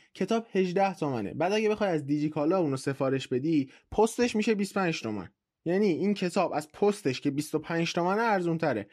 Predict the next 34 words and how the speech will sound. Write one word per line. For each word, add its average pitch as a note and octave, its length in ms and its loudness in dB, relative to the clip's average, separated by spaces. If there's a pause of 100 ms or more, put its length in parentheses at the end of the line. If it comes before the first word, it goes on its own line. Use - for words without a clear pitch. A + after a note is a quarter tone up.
(160)
حساب A3+ 280 2
کردم D#3 280 0
فتوکپی F#3 720 0
این B3+ 220 2
کتابم A3+ 500 2
بیشتر G3+ 320 2
می‌شه D#3 200 0
از A#2 160 0
این B2+ 100 -2
قیمتی A#2+ 320 -2
که B2 100 -2
اینا A#2 200 -2
الان A2 200 -4
دارن A2 240 -4
می‌دن. G#2 260 -4 (460)
پس F#3 180 -6
همین G3 220 0
الان E3+ 200 0
تشریف D#3 460 -6
ببرین. C3 400 2 (200)
می‌دونم F#3 280 0
الان F3+ 220 0
بچه‌هاتون D#3+ 480 0
میان D3+ 200 2
سراغتون D3+ 500 0
میگین D3 280 0
رمز C3 220 -2
دوم B2+ 560 2
ندارم، C3 440 -2
حال B2+ 340 0
ندارم C#3+ 360 0
برم B2+ 200 -4
کتاب B2+ 280 -6
فروشی. B2 400 -8